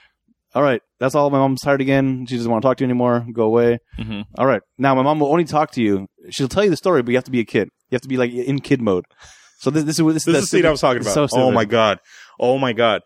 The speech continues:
Speaker 2: This guy is fresh off Sideways,
Speaker 1: So
Speaker 2: which I
Speaker 1: upsetting.
Speaker 2: think is his greatest role ever.
Speaker 1: Okay.
Speaker 2: S-, uh, Sideways.
Speaker 1: Yeah.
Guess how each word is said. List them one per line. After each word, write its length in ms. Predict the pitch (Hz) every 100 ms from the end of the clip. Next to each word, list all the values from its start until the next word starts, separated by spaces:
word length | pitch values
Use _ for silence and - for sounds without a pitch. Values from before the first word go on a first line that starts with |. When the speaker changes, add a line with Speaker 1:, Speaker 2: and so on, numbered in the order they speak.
| - _ -
Speaker 2:
This 100 | 131
guy 180 | 165
is 100 | 156
fresh 340 | - 143 151 -
off 140 | 156
Sideways, 560 | - 139 127 107 90 82
Speaker 1:
So 220 | - 143
Speaker 2:
which 120 | 139
I 40 | 131
Speaker 1:
upsetting. 200 | 143 156
Speaker 2:
think 140 | 160
is 100 | 147
his 160 | 127 110
greatest 400 | - 127 117 107
role 220 | 113 104
ever. 160 | 85 - _ -
Speaker 1:
Okay. 160 | 156 135
Speaker 2:
S-, 120 | 151
uh, 140 | 101 -
Sideways. 500 | 123 110 92 - -
Speaker 1:
Yeah. 200 | 175